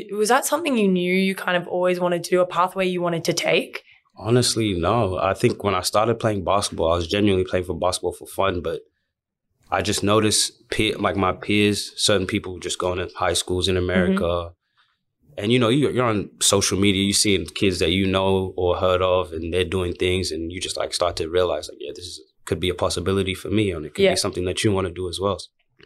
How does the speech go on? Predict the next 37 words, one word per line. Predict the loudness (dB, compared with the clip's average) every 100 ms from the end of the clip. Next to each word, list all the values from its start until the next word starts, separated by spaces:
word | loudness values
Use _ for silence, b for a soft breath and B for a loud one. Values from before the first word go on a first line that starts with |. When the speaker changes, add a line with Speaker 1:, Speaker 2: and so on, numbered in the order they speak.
| _ _ _ _ _ _
Speaker 2:
So | -2 0
I |
think | 2 0 2
seeing | 2 2
other | 0 0
people, | 2 0 2 -2 -2 _ _ _ _ 0
uh, | 2 2
take | 0 -2 0
that | -2
route, | 0 0 0 -4
it | -4
just | -2 0
kinda | 0 0
made | 2 2
me | 2
want | 0 0
it | -2
more, | -2 -2 -2
and, | -10 -16 _ _ _ -10
yeah, | -6 -2
it |
made | -2 -2
me |
wanna | -2 -4
pursue | -6 -6 -4 -6
that | -6
more. | -8 -12 -14 _ B B B -4
Speaker 1:
At | 0
that | 0
age, | 2 4 2 0 -2
were | 2
you | 2 2
able | 2 2 2
to | 2 2 2 0 0 -2
separate | -2 0 2 4 4 2 0
yourself | -2 0 2 2 2 -4 -20 b b b b
from, | 0 2 2 0 -4